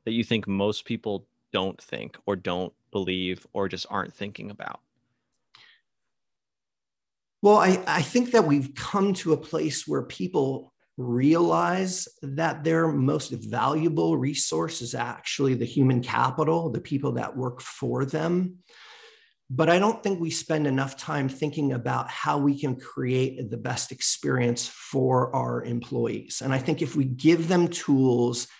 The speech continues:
Speaker 2: that help them excel at their jobs, to help them perform at their top, not just automating them and not just, um, inundating them with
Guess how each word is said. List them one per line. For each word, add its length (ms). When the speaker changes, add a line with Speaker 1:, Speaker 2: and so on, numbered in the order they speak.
Speaker 2:
that 180
help 320
them 260
excel 800
at 180
their 160
jobs, 600
to 100
help 400
them 320
perform 800
at 260
their 320
top, 540
not 380
just 320
automating 1000
them 440
and 120
not 240
just, 380
um, 400
inundating 880
them 240
with 200